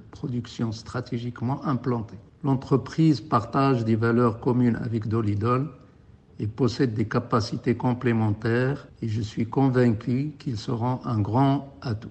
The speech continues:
En termes de processus quotidien, Mouka fera partie du groupe plus large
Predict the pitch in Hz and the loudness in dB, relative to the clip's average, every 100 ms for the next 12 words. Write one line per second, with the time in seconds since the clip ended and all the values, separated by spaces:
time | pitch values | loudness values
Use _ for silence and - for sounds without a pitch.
0 | - 139 117 156 160 139 139 117 107 - | -8 -4 0 6 6 6 4 2 0 0
1 | 147 - 123 - 110 - 131 110 135 98 | 0 2 0 0 -4 0 2 2 0 2
2 | 120 139 160 - - - 117 123 - 135 | 2 2 -2 -6 -14 -2 2 2 2 2
3 | 143 160 - - - _ - - 123 110 | 2 0 -8 -18 -20 _ -20 -10 -4 0
4 | 117 - 123 104 - 127 117 101 117 131 | -2 -2 -4 -4 -4 -2 0 0 2 2
5 | - - - 135 120 127 131 123 104 - | 0 -12 0 4 6 6 4 2 0 -8
6 | - | -16